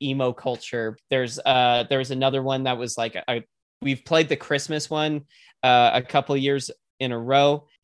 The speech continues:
We, like, wore Christmas sweaters for that. There's the Hot Wings one that we, the first year we played that, we actually won.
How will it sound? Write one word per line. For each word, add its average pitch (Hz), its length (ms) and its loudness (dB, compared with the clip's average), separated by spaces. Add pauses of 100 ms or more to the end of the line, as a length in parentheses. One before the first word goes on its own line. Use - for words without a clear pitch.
(120)
We, 123 200 -2
like, 113 240 -6
wore 120 180 -2
Christmas 151 440 -6
sweaters 135 420 0
for 117 220 -12
that. 151 340 4
There's 127 180 -4
the 131 100 2
Hot - 400 4
Wings 156 440 0
one 160 360 0 (360)
that 127 280 4
we, 139 440 0
the 135 100 -2
first 247 360 2
year 208 120 4
we 151 140 -4
played 220 380 0
that, 120 260 -2
we 170 220 2
actually 151 340 2
won. 139 500 0